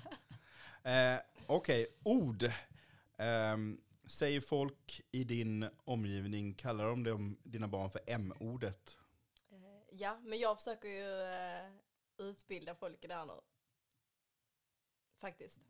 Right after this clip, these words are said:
Speaker 2: Ehm,
Speaker 1: Försöker.
Speaker 2: men det är ju för att, ja, men vissa saker går ju inte in på folk, så att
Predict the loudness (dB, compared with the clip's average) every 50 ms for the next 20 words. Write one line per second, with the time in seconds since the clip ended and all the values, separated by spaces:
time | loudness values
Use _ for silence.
0 | -20 _ _ -20 -20 -20 -20 -18 -20 -20 -20 -20 -20 _ _ -20 -20 -20 -20 -20
1 | _ -4 -2 -2 0 0 0 0 0 0 -2 -4 -4 -4 -4 -4 -2 -2 -2 -2
2 | 0 2 2 4 4 2 0 -4 -4 -4 -4 -4 -4 -6 -8 -10 -10 -10 -10 -12
3 | -12 -14 -16 -18 -18 -20 -20 -14 -14 -14 -14 -12 -14 -14 -14 -14 -14 -14 -16 -18
4 | -18 -20 _ -20 -20 -20 _ -18 -18 -18 -16 _ -18 -18